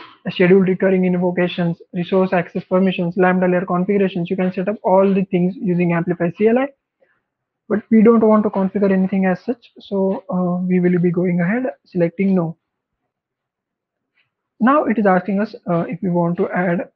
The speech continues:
uh, edit our local Lambda function now. So I'll select no, and I will, um, go ahead afterwards. So now it is asking us to, if you want to restrict A P I, which essentially will be using Amazon Cognito service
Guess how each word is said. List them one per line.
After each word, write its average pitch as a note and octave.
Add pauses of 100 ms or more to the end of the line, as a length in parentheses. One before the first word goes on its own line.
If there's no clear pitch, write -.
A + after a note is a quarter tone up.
uh, A#3+ (120)
edit F3+
our F3
local E3+
Lambda F3
function F3
now. G#3+ (240)
So A#3+ (960)
I'll A3+ (240)
select B3
no, A#3+
and G3
I F#3+
will, F#3+ (100)
um, F#3 (560)
go F3+
ahead F3
afterwards. F#3+ (300)
So G3+
now B3
it A3+
is A3+
asking G3+
us A3+
to, -
if F#3
you G3+
want G#3 (160)
to G3+
restrict F#3
A F#3
P G3+
I, F4+ (500)
which G3+
essentially G#3
will G3+
be G3+
using F#3 (340)
Amazon F3+
Cognito F#3+
service A3